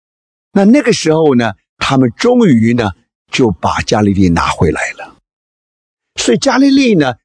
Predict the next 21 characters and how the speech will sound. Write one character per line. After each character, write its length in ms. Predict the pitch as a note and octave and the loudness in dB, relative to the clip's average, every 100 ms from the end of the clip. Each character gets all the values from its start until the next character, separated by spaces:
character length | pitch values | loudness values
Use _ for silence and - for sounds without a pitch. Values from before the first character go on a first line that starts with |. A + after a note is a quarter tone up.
| - | -8
就 160 | D3+ | -4
回 380 | C3 B2 G#2+ C3+ | -2 -2 -2 -2
到 280 | G3 A#3 E3 | -2 -2 0
了 140 | A2+ | 0
犹 260 | F#2 G2 G#2+ | 2 2 0
太 220 | - D3 | 0 -2
人 100 | B2 | 0
的 60 | G2+ | -2
手 340 | - D2+ C#2+ | -4 -6 -4
里。 200 | E2+ - _ _ _ _ _ _ _ _ _ _ _ _ | -6 -8 _ _ _ _ _ _ _ _ _ _ _ _
然 140 | C3 C#3 | -2 2
后 60 | |
犹 180 | B2+ B2 | 2 2
太 220 | E3 D#3+ | 2 0
人 120 | G#2 | 0
就 100 | G2+ | -2
告 200 | G2 C3 G2+ | -2 -2 -4
诉 60 | |
他 100 | - | -4
们 100 | - | -4
说 280 | - - - | -4 -6 -8